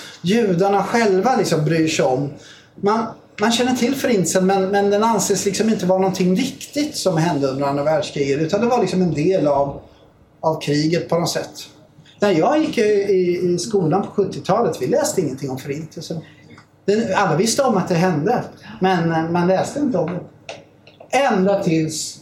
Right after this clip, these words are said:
nittonhundrasjuttioåtta. Då kommer den amerikanska mini-tv-serien Holocaust, på svenska Förintelsen.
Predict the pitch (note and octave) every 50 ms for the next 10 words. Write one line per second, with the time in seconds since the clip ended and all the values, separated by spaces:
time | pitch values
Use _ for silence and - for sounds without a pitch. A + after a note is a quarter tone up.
0 | - - - _ _ - E3+ G3 A#3 A3+ - - - F3+ E3+ D3 C3 D#3 D3+ C#3
1 | C3 C#3 C3 - - - - - D#3+ D#3 D3 - - - C#3 C3+ C3+ - - F3+
2 | C#3 - - - - - - - - - - - - - - - - - - -
3 | - _ - - - - - - _ _ - - - - - - - - E3 D3+
4 | - - - - - - - - - - A3 B3+ B3 - A#3+ A#3 A#3 A3 A3 A3
5 | A3 A3 G#3+ A3+ A3+ A3 - G3 G3+ G#3+ A3 A3 G#3+ - - G3+ F#3+ G3 A3 A#3
6 | A3 E3+ D#3+ D#3 D#3 D#3+ D#3 D#3 D#3 - - D#3+ D#3+ D#3+ D#3+ D#3+ D#3+ - - -
7 | - C4 C#4 - G#3 - - D#3+ - - - - - - - E3 D#3 - G#3+ A3
8 | G3 D#3+ D3+ - - G#3+ A3+ A3 A3 - - - - - - - - - - F3+
9 | F#3 A3+ D4+ D#4+ D4 - - F3 D3 - - - - -